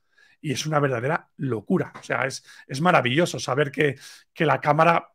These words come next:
mm, va a trabajar de esa manera tan precisa y no vas a perder una, una fotografía. Es que es una, es una maravilla. Entonces, efectivamente, yo tengo pulsado el botón de enfoque con el dedo gordo constantemente mientras estoy, eh, disparando la ráfaga.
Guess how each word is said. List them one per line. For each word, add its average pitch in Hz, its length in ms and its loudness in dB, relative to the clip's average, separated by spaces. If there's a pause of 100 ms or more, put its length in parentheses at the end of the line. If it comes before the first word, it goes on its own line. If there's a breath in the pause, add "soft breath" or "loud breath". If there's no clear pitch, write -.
(120)
mm, 139 420 -4
va 147 100 8
a 151 60 4
trabajar 151 460 0
de 147 80 -2
esa 151 160 -6
manera 143 280 -2
tan 147 280 -4
precisa 147 520 -2 (320 loud breath)
y 143 200 -2 (260)
no 151 200 -2
vas 151 180 2
a 170 80 0
perder 151 420 -4 (180)
una, 147 420 -4
una 139 220 -6
fotografía. 165 540 -6 (380 soft breath)
Es - 100 -20
que - 80 -6
es 139 100 -8
una, 147 280 -2
es - 100 -14
una 160 160 -4
maravilla. 143 340 -2
Entonces, 131 280 -4
efectivamente, 151 600 0 (240 loud breath)
yo 170 220 2
tengo 175 300 2
pulsado 156 420 -2
el 139 60 -2
botón 131 260 -2
de 151 80 -2
enfoque 135 320 -4
con 247 140 -10
el 131 100 -4
dedo 135 180 2
gordo 139 360 0 (240 loud breath)
constantemente 147 760 -2
mientras 147 380 -2
estoy, 147 500 -2 (300 loud breath)
eh, 143 280 2
disparando 143 500 0
la 127 80 4
ráfaga. 147 400 2